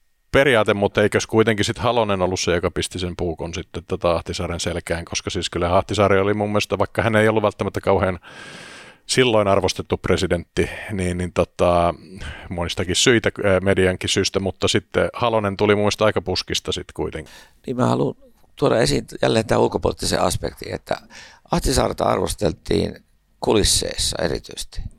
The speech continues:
Speaker 2: jonkun verran julkisuudesta, siitä, että hän on laiminlyönyt Venäjän suhteet. Ja nyt kun kahdeskymmenesseitsemäs neljättä yhdeksänkymmentäyhdeksän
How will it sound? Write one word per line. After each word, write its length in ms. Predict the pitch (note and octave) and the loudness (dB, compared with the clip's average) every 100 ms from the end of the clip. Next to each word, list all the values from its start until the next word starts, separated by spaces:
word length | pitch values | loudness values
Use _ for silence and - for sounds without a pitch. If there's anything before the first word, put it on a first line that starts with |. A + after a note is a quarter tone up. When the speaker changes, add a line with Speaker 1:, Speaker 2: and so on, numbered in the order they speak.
| _ _ | _ _
Speaker 2:
jonkun 200 | C3 F3+ | -2 2
verran 240 | D3+ B2 A#2 | 2 4 2
julkisuudesta, 600 | G#2+ - - - - - - _ - | 0 -2 -10 -10 -14 -18 -20 _ -4
siitä, 200 | - A2+ | 0 0
että 140 | A#2+ A#2 | 0 0
hän 100 | B2 | 2
on 80 | |
laiminlyönyt 540 | C3 D3 A#2+ G2+ G2 A2 | 2 2 0 0 0 0
Venäjän 340 | C#3 A2+ E2+ | 0 0 -2
suhteet. 560 | - - - - - - - - - _ - - - _ - - - - - - - - - | -4 -6 -8 -16 -16 -18 -16 -20 -20 _ -18 -16 -16 _ -20 -20 -20 -18 -18 -20 -20 -10 0
Ja 160 | G#2 G#2+ | 2 2
nyt 200 | C3 - | -2 -2
kun 280 | C3 A#2 - | -2 -2 0
kahdeskymmenesseitsemäs 920 | C#3+ D3 - A2 - B2+ - G#2 G#2+ | 0 0 -2 0 2 2 0 -4 -2
neljättä 440 | G2+ G#2+ F#2+ - F#2 | -2 0 0 0 0
yhdeksänkymmentäyhdeksän 920 | G2 - - - G2+ F2 - - - | 0 -2 -6 -2 0 0 -2 -4 -6